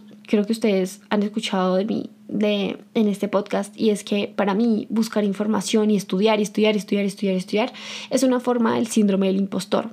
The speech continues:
de no sentirme totalmente lista, ¿cierto? O con cualidades y habilidades y talentos. Entonces yo es que no, me toca hacerme otro curso, me toca aprender más, me toca hacer para ahí sí poder actuar.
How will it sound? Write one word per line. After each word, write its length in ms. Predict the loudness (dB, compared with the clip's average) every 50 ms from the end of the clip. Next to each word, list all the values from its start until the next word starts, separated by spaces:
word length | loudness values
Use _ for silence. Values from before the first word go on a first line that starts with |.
| -14 -14 -6
de 200 | 0 2 4 6
no 220 | 6 6 6 4 4
sentirme 520 | 2 0 0 2 2 2 4 4 4 2
totalmente 840 | 0 -4 -4 -2 0 0 2 2 2 0 0 0 -2 -2 -2 -2 -6 -12 -18 -20 -20 -20 -20 -20 -20 -20 -20 -20 -2 2
lista, 800 | 4 4 6 6 4 4 2 -4 -10 -4 0 0 0 0 -2 -6 -14 -20 -20 -20 -20 -20
¿cierto? 500 | -2 0 0 0 2 0 0 0 0 0
O 240 | 0 -2 -2 -2 -2
con 240 | 0 0 0 0 0
cualidades 800 | 0 0 0 2 2 2 2 2 2 2 0 0 0 0 0 0
y 40 |
habilidades 520 | 0 0 0 0 0 0 0 0 0 -2 -4
y 40 | -2
talentos. 480 | -2 0 2 2 2 2 2 0 0
Entonces 360 | 0 0 0 -2 -2 -2 -2
yo 120 | 0 0 0
es 120 | -2 -2
que 160 | -2 -2 -2
no, 180 | 0 0 0 2
me 140 | 2 0 0
toca 200 | -2 -4 -4 -4
hacerme 220 | -2 0 0 0
otro 180 | 0 -2 -4 -2
curso, 280 | 0 0 0 0 0
me 100 | -2 -2
toca 200 | -2 -2 -4 -4
aprender 320 | -4 -2 -2 -2 -2 -2 -2
más, 220 | 0 0 0 0
me 120 | 0 0 -2
toca 200 | -2 -4 -4 -4
hacer 200 | -4 -4 -4 -4
para 160 | -2 -2 0
ahí 200 | 2 2 0 0
sí 260 | 0 0 0 0 0
poder 280 | 0 0 2 2 2 2
actuar. 400 | -2 -4 -4 -4 -4 -4 -8